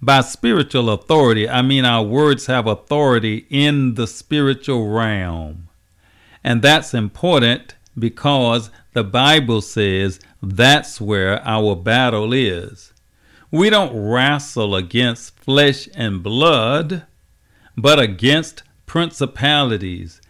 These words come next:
and powers and spiritual wickedness. Jesus modeled the power of speaking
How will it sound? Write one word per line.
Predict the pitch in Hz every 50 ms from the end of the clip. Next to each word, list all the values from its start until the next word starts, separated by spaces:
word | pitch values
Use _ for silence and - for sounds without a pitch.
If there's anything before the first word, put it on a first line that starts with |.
| _ _ -
and | - 117 113 - -
powers | - - - 147 165 165 156 143 127 110 95 85 - - - - 104 104 _ _ _ _ _ _ _ -
and | - 135 123 113 98
spiritual | - - - - - - 165 175 160 143 - - - 127 110 104 101
wickedness. | 95 95 117 135 135 - 131 117 - 107 90 82 82 80 87 - - - - - _ _ _ _ _ _ _ _ _ _ _ _ _ _ _ _ - - - - - 123
Jesus | 104 120 208 240 247 202 214 175 127 - 110
modeled | 101 98 101 117 135 143 139 127 - 101 92 92 95 98 95 - -
the | - 104 117 110
power | - - - - 156 160 151 135 113 101 95 92 98 104 117
of | - 127 113 117 107 95 - - _
speaking | - - - - - 170 170 175 156 - - 120 101 98 98 98 104 117 123